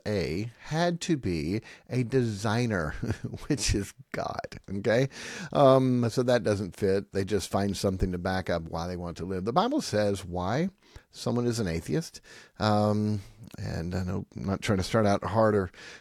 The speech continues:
cruel. I really want to be kind and helpful. But the Bible says, "The fool has said in his heart, 'There's no God.' They are corrupt and have done abominable, abominable works." I was, uh,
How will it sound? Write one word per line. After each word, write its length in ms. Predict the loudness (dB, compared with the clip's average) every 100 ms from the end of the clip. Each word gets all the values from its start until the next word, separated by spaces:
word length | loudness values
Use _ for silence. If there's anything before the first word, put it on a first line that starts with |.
| 0
cruel. 260 | 6 6
I 60 | 6
really 240 | 4 2
want 100 | 2
to 60 | 0
be 80 | -2
kind 320 | 0 0 0
and 120 | -2
helpful. 420 | -2 -2 -2 -4 -2
But 120 | -6
the 40 | -2
Bible 280 | -2 -2
says, 240 | 0 0 0
"The 80 | -6
fool 340 | -2 -2 0
has 220 | -2 -4
said 180 | -2 0
in 60 | 0
his 140 | -2
heart, 200 | -4 -2
'There's 240 | 0 0
no 140 | -2 -2
God.' 340 | -2 -2 -4 -10 -20 -20 -20 -2
They 140 | 2
are 80 | 2
corrupt 520 | 2 2 2 2 -2 -18 _ _ _ _ _ _ _ 0
and 100 | 2
have 120 | 2
done 180 | 2 0
abominable, 460 | 0 -2 -2 -4 -4
abominable 520 | -2 2 2 0 0 -2
works." 360 | -2 -4 -12 -20 -20 -20 _
I 160 | 0 2
was, 280 | 2 2 0
uh, 360 | 0 0 -2